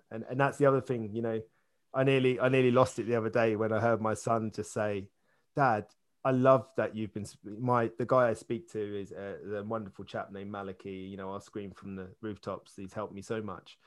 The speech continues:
And, um, he, I, I tell my kids about it. I, I, I realized not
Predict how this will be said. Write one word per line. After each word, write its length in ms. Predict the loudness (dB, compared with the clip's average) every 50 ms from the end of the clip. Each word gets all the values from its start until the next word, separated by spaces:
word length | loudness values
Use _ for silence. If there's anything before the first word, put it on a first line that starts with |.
| _ _ _ _ _ _ _ -12
And, 340 | -10 -8 -8 -6 -6 -4 -4
um, 320 | -2 -2 -2 -4 -8 -12 -14 _ _ _ -8
he, 260 | -4 -4 -2 -2 -4 -6 -8
I, 180 | -6 -6 -6 -4 -4
I 100 | -4 -6 -6
tell 240 | -2 -2 -2 -2
my 100 | -2 -4
kids 260 | -6 -6 -8 -8 -8 -8
about 280 | -10 -8 -8 -8 -8
it. 120 | -10 -14 -14 -12
I, 140 | -12 -10 -10 -10 -8
I, 220 | -8 -8 -8 -8 -10 -12 -10 -8
I 80 | -6
realized 480 | -6 -4 -2 -2 0 0 -2 -4 -4 -6
not 180 | -6 -6 -8